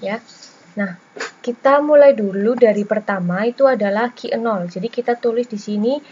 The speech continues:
Q nol. Q nol mendapatkan inputan A, itu nanti dia akan menuju ke Q satu. Kemudian, dari Q satu mendapatkan inputan A, nanti dia, eh, ada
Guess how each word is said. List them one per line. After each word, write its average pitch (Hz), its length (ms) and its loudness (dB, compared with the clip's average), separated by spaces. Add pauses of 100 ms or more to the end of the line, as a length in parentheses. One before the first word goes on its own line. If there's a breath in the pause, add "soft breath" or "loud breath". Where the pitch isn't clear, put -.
(220 loud breath)
Q - 240 0
nol. 196 320 -2 (720)
Q - 320 -8
nol 269 720 0 (1200)
mendapatkan 247 1080 0
inputan 262 720 2
A, 175 320 -4 (180)
itu 240 220 -4
nanti 285 340 0
dia 240 300 0
akan 277 320 -2
menuju 247 400 -2
ke 269 140 4 (120)
Q - 140 -20
satu. 214 420 -10 (640 loud breath)
Kemudian, 240 640 2
dari 214 240 2
Q 226 100 -8
satu 247 540 -2
mendapatkan 247 800 -2
inputan 254 600 -2
A, 190 220 -4
nanti 254 340 -4
dia, 262 200 4
eh, 220 480 -2
ada 214 300 -2